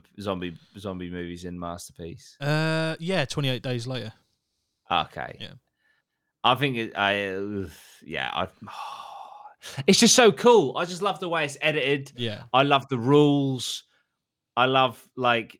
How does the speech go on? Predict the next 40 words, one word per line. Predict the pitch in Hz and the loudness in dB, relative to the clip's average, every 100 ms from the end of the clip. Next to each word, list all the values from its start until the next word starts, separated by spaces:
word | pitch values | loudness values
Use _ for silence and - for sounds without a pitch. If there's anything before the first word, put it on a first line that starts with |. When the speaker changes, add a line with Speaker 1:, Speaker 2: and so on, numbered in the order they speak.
| - | -16
Speaker 1:
the, | 113 120 113 95 | -6 -2 0 -2
the | 113 | -4
Woody | 110 127 117 | -4 -4 -2
Harrelson's | 113 120 120 - 104 | 0 0 -2 -6 -12
character, | - 120 110 101 110 | -6 -2 -2 -4 -6
like, | 104 104 | -4 -4
his | 101 113 | -4 -8
whole | - 117 117 | -2 0 0
driving | 104 117 117 117 113 104 110 104 101 90 - 107 | -4 -4 -2 0 -2 -2 -4 -4 -10 -12 -16 -8
mechanism | 113 104 127 117 107 117 110 | -6 -4 -6 -6 -6 -8 -10
is | 104 104 | -12 -12
he | 101 | -10
just | 110 - | -10 -8
wants | 107 107 - | -8 -8 -10
a | 101 | -12
Twinkie. | - 110 104 113 110 107 _ _ | -6 -6 -6 -6 -8 -8 _ _
Speaker 2:
Yeah. | 120 117 | -6 -2
Speaker 1:
Like, | 120 117 110 - _ _ - | 2 2 0 -8 _ _ -10
you | 110 | -4
got | 127 98 | -4 0
Bill | 139 131 | 0 2
Murray's | 123 123 123 123 113 | 0 0 0 -2 -4
cameo. | - 127 120 120 117 117 117 110 110 | -6 -2 -2 -2 0 2 2 -2 -8
He | 113 113 | -8 -6
gets | 120 - | -4 -4
shot | - - 135 113 - | -4 0 2 0 -2
'cause | 123 107 | -12 -10
he's | 107 | -10
pretending | 117 - 117 110 104 | -12 -6 -4 -4 -10
to | 98 | -8
be | 110 | -4
his, | 107 101 | -4 -4
it's | 117 - | -10 -6
just, | 147 135 - _ _ _ _ _ _ - | -6 -6 -10 _ _ _ _ _ _ -10
I, | 113 87 120 | -8 -6 -4
I | 151 | -4
just | 156 139 | -4 -6
think | 165 135 | -6 -6
it's | 143 123 | -8 -8
a, | 135 | -8